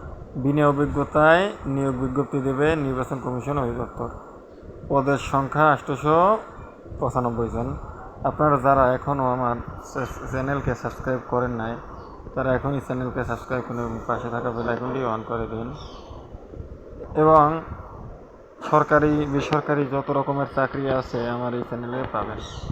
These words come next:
প্রতিষ্ঠানের নাম নির্বাচন কমিশন সচিবালয়, সরকারি চাকরির ধরন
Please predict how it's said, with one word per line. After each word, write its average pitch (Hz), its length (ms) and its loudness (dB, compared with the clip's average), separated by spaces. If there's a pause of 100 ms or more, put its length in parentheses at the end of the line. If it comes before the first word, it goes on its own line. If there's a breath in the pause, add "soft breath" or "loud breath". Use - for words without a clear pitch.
(1300)
প্রতিষ্ঠানের 151 560 -2
নাম 139 380 0 (1800)
নির্বাচন 139 540 0
কমিশন 139 400 -2
সচিবালয়, 123 680 0 (840)
সরকারি 143 540 2 (340)
চাকরির 139 360 -2
ধরন 135 480 4